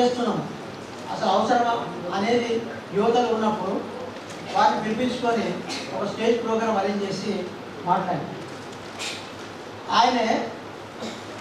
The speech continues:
తెలంగాణ గురించి తెలిసిన పుస్తకం. ఆయన మాట్లాడుతుంటే రెండు గంటల సేపు ప్రతి ఒక్కరు కూడా ఒక పిన్ కింద పడితే కూడా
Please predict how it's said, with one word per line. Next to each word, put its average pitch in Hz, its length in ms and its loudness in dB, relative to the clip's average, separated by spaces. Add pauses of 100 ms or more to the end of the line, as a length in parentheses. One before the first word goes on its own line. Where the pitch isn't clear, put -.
(320)
తెలంగాణ 247 480 6 (180)
గురించి 254 320 4 (100)
తెలిసిన 240 340 2
పుస్తకం. 208 480 0 (760)
ఆయన 220 240 6
మాట్లాడుతుంటే 254 680 4
రెండు 220 320 4 (140)
గంటల 233 320 4 (100)
సేపు 226 400 4 (1120)
ప్రతి 196 320 4
ఒక్కరు 254 380 6
కూడా 247 200 8 (140)
ఒక 214 140 2 (160)
పిన్ 247 200 4 (680)
కింద 214 160 2
పడితే 233 300 4
కూడా 220 160 2